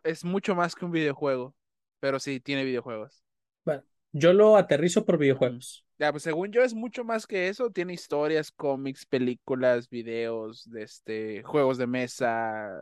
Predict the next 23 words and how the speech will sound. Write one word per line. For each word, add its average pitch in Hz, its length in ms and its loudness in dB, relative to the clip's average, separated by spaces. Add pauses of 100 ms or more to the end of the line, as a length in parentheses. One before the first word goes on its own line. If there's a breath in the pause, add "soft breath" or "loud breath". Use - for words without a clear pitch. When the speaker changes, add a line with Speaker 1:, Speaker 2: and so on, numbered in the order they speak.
(120)
Speaker 1:
ju-, - 80 -10
videojuegos 117 840 -4
y 117 60 -10
no 120 120 -10
sé 127 100 -18
qué 123 100 -10
tanto, 107 440 -8
aparentemente, 135 720 -2 (200)
coleccionables 120 1000 -4
y - 160 -20 (800)
soy, 185 220 0
soy, 185 240 -2
soy 208 260 2
un 233 200 -6
completo 220 520 2
neófito, 208 540 0 (720 soft breath)
pero 233 280 6
hay 233 160 6
algo 233 180 6
que 226 100 0
me 220 80 -2
gustó 196 260 -4
mucho. 240 320 -8